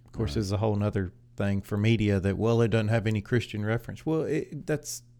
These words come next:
Speaker 1: that's fine. You know, as long as it doesn't have any of the, the negative references,
Speaker 2: Right.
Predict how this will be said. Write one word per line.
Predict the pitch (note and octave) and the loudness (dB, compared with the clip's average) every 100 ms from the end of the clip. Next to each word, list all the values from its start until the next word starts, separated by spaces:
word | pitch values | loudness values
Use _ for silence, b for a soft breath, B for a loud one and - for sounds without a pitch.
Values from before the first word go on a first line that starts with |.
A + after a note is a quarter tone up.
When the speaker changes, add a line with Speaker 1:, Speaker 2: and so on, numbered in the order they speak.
| - | -6
Speaker 1:
that's | D3 - | -6 -4
fine. | - C#3+ B2 F#2 - - | -4 -2 -2 -6 -10 -6
You | B2+ | -2
know, | A#2+ A#2 B2 B2 b b b b b b | 0 2 0 -2 b b b b b b
as | - A#2+ | -2 2
long | D3 | 4
as | D#3 C#3 | 2 2
it | |
doesn't | B2 B2+ B2 | 2 0 0
have | B2 A2+ | 0 0
any | A#2 A2+ | 0 0
of | G#2+ | 0
the, | G2 G2 - - - - | -2 -4 -8 -20 -20 -10
the | - A#2+ | 0 4
negative | A#2 C3+ C3+ G#2 F2 | 4 4 2 0 -2
references, | - G#2 F#2+ G#2+ F#2+ - | -2 0 0 -4 -6 -4
Speaker 2:
Right. | D2+ D2+ D2+ | -2 -2 -4